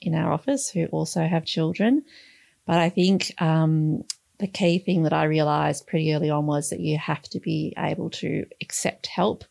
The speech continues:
and to ask for help. And often we're really reluctant, I think, to ask for help. So there's no shame in asking for help. And that old adage of, you know, it takes a village to raise a child. Um, I mean, I think I'd be lost. Well, I know I would have been lost without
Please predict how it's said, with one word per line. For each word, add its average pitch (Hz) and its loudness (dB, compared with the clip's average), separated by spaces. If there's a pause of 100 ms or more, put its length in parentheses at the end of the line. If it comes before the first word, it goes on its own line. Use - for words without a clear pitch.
(240)
and 180 0
to - -6
ask 151 -4
for - -8
help. 175 -4 (180)
And 156 2
often - -2
we're 156 2
really 156 0
reluctant, 156 -6 (480)
I 160 -8
think, - -6
to - -8
ask 165 -6
for - -8
help. 180 -4
So - -2
there's 151 -2
no 175 6
shame 160 0
in 160 -2
asking 160 -6
for 151 -10
help. 160 -6 (640)
And 170 4
that 160 0
old 160 2
adage 156 2
of, 156 2
you 156 2
know, 156 2
it - -4
takes 160 -2
a 151 2
village 151 2
to 156 0
raise 151 2
a 156 0
child. 175 0 (520)
Um, 156 2 (520)
I 175 -2
mean, 170 4
I 165 4
think 185 -2
I'd 170 -2
be 165 -2
lost. - -2
Well, - 2
I 156 4
know 175 6
I 320 4
would 247 4
have 160 2
been 269 2
lost - 0
without 151 0